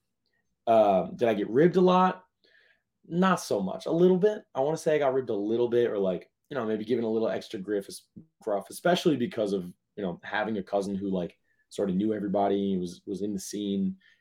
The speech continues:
had friends in high places. So, like, I got maybe a little bit of a hard time,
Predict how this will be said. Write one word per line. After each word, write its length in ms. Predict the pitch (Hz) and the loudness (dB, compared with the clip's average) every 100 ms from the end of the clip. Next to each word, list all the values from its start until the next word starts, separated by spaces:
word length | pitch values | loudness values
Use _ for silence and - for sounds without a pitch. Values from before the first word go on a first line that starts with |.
| _ | _
had 320 | - 110 98 | 0 0 0
friends 240 | 110 107 101 | -4 -4 -2
in 80 | |
high 220 | 104 101 98 | -2 -2 0
places. 560 | 101 95 - 95 92 | -2 -2 -4 -8 -8
So, 140 | - - | -6 -6
like, 240 | - - _ _ _ _ 131 | -8 -12 _ _ _ _ -2
I 60 | |
got 400 | 139 139 131 - | 4 6 6 4
maybe 260 | 139 127 123 | 0 2 2
a 60 | |
little 240 | 104 107 107 | 2 0 0
bit 160 | 110 | 0
of 240 | 107 98 - _ - | 0 -4 -12 _ -12
a 40 | |
hard 260 | - 113 - | -2 -2 -2
time, 480 | 117 120 123 135 | -2 -2 -2 -4